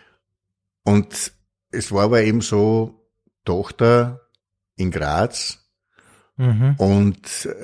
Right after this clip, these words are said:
Speaker 1: Entfernung Graz, München,
Speaker 2: Mhm.
Speaker 1: sechs Stunden.
Speaker 2: Mhm.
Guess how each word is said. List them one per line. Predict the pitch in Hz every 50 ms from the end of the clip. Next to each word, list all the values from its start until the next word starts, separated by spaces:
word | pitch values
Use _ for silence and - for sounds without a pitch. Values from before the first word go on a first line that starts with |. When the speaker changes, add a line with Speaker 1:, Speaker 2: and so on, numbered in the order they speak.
| - -
Speaker 1:
Entfernung | 110 98 95 - - - 92 92 101 104 104 101 98 -
Graz, | 98 85 78 80 92 95 - - - - - -
München, | 90 90 92 92 98 101 - - 104 101 98 95 95 - - - _ _
Speaker 2:
Mhm. | - 143 131
Speaker 1:
sechs | 127 127 123 123 117
Stunden. | - - 110 107 107 110 104 117 123 127 131 131 131
Speaker 2:
Mhm. | 127 123 123 120 117 117 120 135